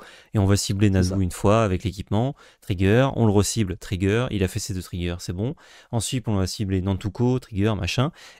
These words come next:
Speaker 1: Et, euh, pour combo, on va utiliser justement Nantuko, cœur de printemps, qui va faire en touche terre une un un insecte, donc une nouvelle créature qui peut trigger deux fois sur Nadu.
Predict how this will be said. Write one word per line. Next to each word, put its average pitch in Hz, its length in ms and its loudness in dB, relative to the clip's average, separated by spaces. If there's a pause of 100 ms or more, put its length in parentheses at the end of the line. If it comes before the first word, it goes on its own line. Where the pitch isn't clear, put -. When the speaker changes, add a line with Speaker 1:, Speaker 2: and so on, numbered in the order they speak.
Speaker 1:
Et, 147 260 4
euh, 101 220 6
pour 95 180 -10
combo, 107 400 2 (300)
on 107 80 -2
va 95 60 2
utiliser 95 320 0
justement 107 320 0
Nantuko, 110 420 0
cœur 107 140 2
de 98 80 2
printemps, 101 340 -2
qui - 160 -10
va 98 180 2
faire 110 260 -2 (280)
en 98 140 -2
touche - 260 -4
terre 131 240 2
une 92 240 0
un 127 140 -2
un 123 180 -2
insecte, - 500 -6 (120)
donc 104 240 0
une 101 120 0
nouvelle 113 260 4
créature 120 480 0
qui - 100 -20
peut - 100 0
trigger 98 340 0
deux 92 140 2
fois 104 280 0 (260)
sur - 180 0
Nadu. 92 280 0